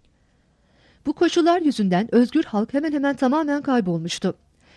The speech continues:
Kölelerin kendileri sürekli yok olmak tehlikesiyle karşı karşıyaydılar ve sürekli olarak yerlerine başkalarının konması gerekiyordu. Kölelik bütün üretimin temeli olarak kaldı. Özgür insanlarla köleler arasında yer alan plebyenler hiçbir zaman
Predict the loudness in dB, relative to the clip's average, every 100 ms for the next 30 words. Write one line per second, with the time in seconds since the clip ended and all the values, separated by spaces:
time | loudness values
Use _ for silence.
0 | _ 0 2 4 2 -2 -2 0 2 0
1 | 0 -2 -2 0 0 0 0 0 0 -2
2 | 0 -2 -2 -2 -2 -2 -2 -2 -2 -2
3 | -2 -4 -2 -4 -2 0 -2 -2 -4 -2
4 | -2 -2 -4 -8 -20 _ 0 0 0 -4
5 | -4 -4 -2 -2 0 -2 -4 -4 -4 -2
6 | -2 -2 -2 -2 -2 -2 -6 -10 _ _
7 | _ _ _ _ _ -2 2 2 2 0
8 | -4 -2 -2 -4 -4 -6 -4 -4 -2 0
9 | -2 -4 -4 -4 -4 -6 -8 _ _ _
10 | _ _ _ _ 0 4 2 2 -2 0
11 | 0 0 0 -2 0 2 2 2 0 0
12 | 0 2 2 2 2 0 0 2 2 0
13 | 0 0 -2 -6 -2 -2 0 0 -2